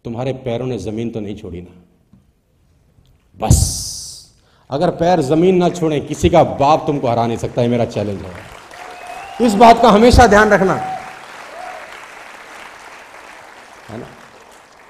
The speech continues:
लोगों को मुझसे तकलीफ पता क्या है? लोगों को, लोगों को मुझसे तकलीफ है कि मैं बदल गया।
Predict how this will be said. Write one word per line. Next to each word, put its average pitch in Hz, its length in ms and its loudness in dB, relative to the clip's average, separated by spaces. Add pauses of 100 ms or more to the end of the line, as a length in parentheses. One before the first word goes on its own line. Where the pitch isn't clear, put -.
(720)
लोगों 214 240 6
को 240 80 4
मुझसे 233 240 2
तकलीफ 226 400 -2
पता 220 180 -2
क्या 196 180 -4
है? 107 220 -10
लोगों 170 180 -2
को, 185 100 -6 (540)
लोगों 185 240 2
को 175 60 -6
मुझसे 190 180 -6
तकलीफ 190 320 -2
है 180 80 -4
कि 175 80 -6
मैं 160 120 -6
बदल 131 220 -6
गया। 104 260 -16